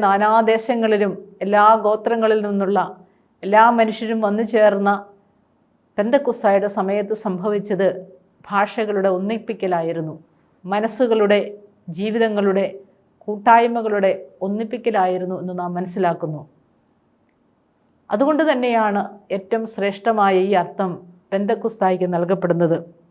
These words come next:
ബാബേൽ റിബല്യൻ്റെയും അല്ലെങ്കിൽ അക്രമത്തിൻ്റെയും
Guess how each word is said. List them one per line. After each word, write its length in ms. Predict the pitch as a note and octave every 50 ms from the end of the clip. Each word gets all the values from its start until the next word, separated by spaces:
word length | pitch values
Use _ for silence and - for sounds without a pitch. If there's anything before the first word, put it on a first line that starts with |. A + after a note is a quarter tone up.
| _ - G3+ G3+
ബാബേൽ 420 | G3+ G3+ G#3+ A3 G#3+ A#3 A#3+ A#3 A#3+ - - - _ _ _ - F3+ F#3+
റിബല്യൻ്റെയും 840 | F#3+ F#3+ F#3+ G#3+ A3+ A#3 A3+ A#3 A#3 A3 G3+ A3 G3 F#3+ F#3 E3+ D#3+ D#3 - - -
അല്ലെങ്കിൽ 360 | F3 F#3 F#3 F#3 F3+ F#3+ F#3+ F#3+ F3 - - _ - - F3+
അക്രമത്തിൻ്റെയും 920 | - - - A3+ A3+ A3+ A3+ G#3+ - A3+ G#3 G3+ G3+ G3+ G3+ G3+ G3+ G3+